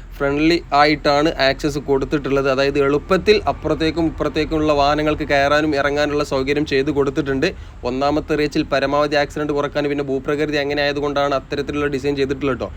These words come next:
ഇതേപോലെ കാസർഗോഡ് ജില്ലയിലെ ഒന്നാമത്തെ റീച്ചിൽ ഊരാളെങ്കിലും നല്ല രീതിയിൽ ആക്സസ് കൊടുത്തിട്ടുണ്ട്. മേഘ കമ്പനി അങ്ങനെയല്ല, മേഘ കമ്പനി വ-, വളരെ കുറച്ച് ഭാഗത്ത് മാത്രമാണ് ആക്സസ് കൊടുത്തിട്ടുള്ളൂ.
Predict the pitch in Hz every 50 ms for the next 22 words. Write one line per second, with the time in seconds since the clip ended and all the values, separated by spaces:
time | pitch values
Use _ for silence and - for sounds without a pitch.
0 | - - - - - - 123 139 156 156 - 156 156 156 147 143 139 143 143 -
1 | 156 147 - 165 160 160 156 156 156 156 160 151 - 139 143 143 151 160 160 170
2 | 165 160 175 160 160 156 165 135 131 139 143 147 156 160 160 160 156 165 165 160
3 | 147 139 139 143 151 160 151 151 151 151 160 165 160 - 135 135 135 135 - 143
4 | 139 156 - - - - - - - - - 139 131 131 - - - 151 139 135
5 | 139 170 185 - - - - - 123 127 131 139 135 151 156 147 156 160 156 160
6 | 170 156 143 147 151 151 143 143 147 143 139 139 135 139 139 143 147 151 151 151
7 | 143 139 135 135 131 - 135 127 131 139 143 151 151 147 139 139 131 117 - -
8 | 185 151 147 143 143 147 127 147 135 131 135 139 131 143 139 139 143 135 127 127
9 | - - 135 139 131 135 127 120 117 - 135 131 123 120 143 180